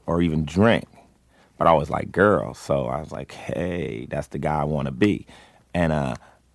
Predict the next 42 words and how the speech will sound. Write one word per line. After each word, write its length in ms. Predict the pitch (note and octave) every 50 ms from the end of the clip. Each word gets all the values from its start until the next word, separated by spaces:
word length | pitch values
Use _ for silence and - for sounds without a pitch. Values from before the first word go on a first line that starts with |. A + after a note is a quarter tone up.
| _ _ -
I 100 | D#2 E2+
just 160 | E2+ - -
admired 460 | E2+ D#2 D#2+ E2 E2+ E2 D#2+ D#2+ D2
the 60 | D#2+
lifestyle, 840 | D#2 D#2 E2 F#2 G#2 G2+ - - - - D2 B1 A#1 G1+ - - - - -
and, 180 | - D2+ C#2+ C#2+
uh, 180 | C#2 B1+ C#2+ E2+ - - _ _ _ _ _ _ _ _ _ _ - _ _ _ -
I 80 | - F2+
got 260 | E2 A2 G#2 G2+ F#2+
involved 540 | F#2 F2 E2+ E2 F#2+ F#2+ G2 G2+ G2+ F#2 F2
in 80 | F#2+ F2+
it 120 | E2+ D#2+
for 200 | - - F2+ E2+
a 40 | E2
minute, 420 | F2 F2+ F2+ F2+ F2+ F#2 - - _ _ _ -
you 160 | F2+ F#2+ F2+
know, 320 | F2 E2+ E2+ E2+ E2+ D#2+ - _ _ _ _ _ _ -
tried 480 | - - - G#2+ F#2+ F2+ F2+ F2 E2+ F2
it 80 | E2+
out, 300 | F2 E2+ E2 F2 D2 - _ -
but 80 | - G#2
I 100 | G2 G2
didn't 160 | G2+ G2 G2
really 200 | F#2+ F#2+ F#2+ F#2
like 300 | G2 G#2+ G#2+ G2+ F2 -
it, 100 | A#2+ -
you 120 | - E2+ D#2+
know, 140 | D2+ D#2 D#2+
'cause 160 | - - F#2+
it's 220 | A2+ A#2 A2 A2+
a 80 | A2+ G2+
harmful 480 | F#2 A2+ A2 G#2+ G2+ F#2 - F#2 F2+
type 240 | - - G#2+ F2 D#2
of 100 | E2+ D2+
a 60 | F2
game. 440 | D#2+ C#2+ G2 G2 F#2 F2 D#2+ C#2+ D2+
You 80 | D#2 E2
know, 220 | E2+ D#2+ D#2 D#2+ - _ _
people 300 | - A2+ G2 D2+ F#2 F#2+
end 160 | F#2 F2 E2 E2+
up 100 | E2 -
hurt. 380 | - G2 F2+ F2+ F2 - -